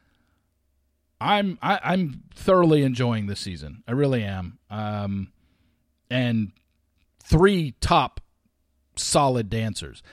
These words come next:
Hell, even Trevor Donovan. I'm enjoying watching him. I obviously watched nine oh two one oh, the second coming of nine oh two one oh, and I remember his character, Teddy. And I, I was like, "What happened to that guy?" I mean, it was just when he was announced on this cast, I was like, "Oh, yeah, that guy from nine oh two one oh." I haven't seen him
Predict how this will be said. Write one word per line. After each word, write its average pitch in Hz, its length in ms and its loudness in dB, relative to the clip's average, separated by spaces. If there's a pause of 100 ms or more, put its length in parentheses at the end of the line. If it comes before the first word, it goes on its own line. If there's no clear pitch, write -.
(220)
Hell, 247 240 2
even 240 160 0
Trevor 214 300 2
Donovan. 135 460 0
I'm 117 100 -4
enjoying 151 500 -2
watching 143 320 0
him. 143 260 -2
I 110 160 -6 (280)
obviously 117 360 -6
watched 110 520 -6
nine 113 200 -4
oh 123 80 -2
two 127 180 -4
one 107 120 -4
oh, 117 240 -6 (1000)
the 104 100 -4
second - 560 -2
coming 110 340 -2
of 101 100 -6
nine 110 200 -4
oh 117 40 -2
two 120 200 -4
one 110 140 -2
oh, 120 240 -2
and 113 120 -2
I 113 60 -2
remember 104 400 -4
his 110 180 -4
character, 131 500 -4
Teddy. 165 440 -4 (520)
And 127 680 2 (220)
I, 123 300 -4 (1300)
I 147 60 -4
was 135 120 -6
like, 135 120 -6
"What 208 100 -4
happened 247 180 0
to 220 40 0
that 226 180 4
guy?" 98 240 -8
I - 40 -6
mean, 139 120 -2
it 143 180 0
was 143 100 -6
just 165 120 -2
when 160 160 2
he 156 100 2
was 175 120 0
announced 175 240 2
on 160 60 0
this 139 120 -2
cast, 214 260 -2
I 131 40 -6
was 127 60 -2
like, 156 100 -6
"Oh, 277 60 0
yeah, 311 180 4
that 202 120 2
guy 233 120 0
from 220 120 -6
nine 226 160 0
oh 226 60 0
two 226 140 -4
one 214 100 0
oh." 226 160 2
I 214 60 -4
haven't 165 200 -4
seen 196 240 -2
him 165 200 -4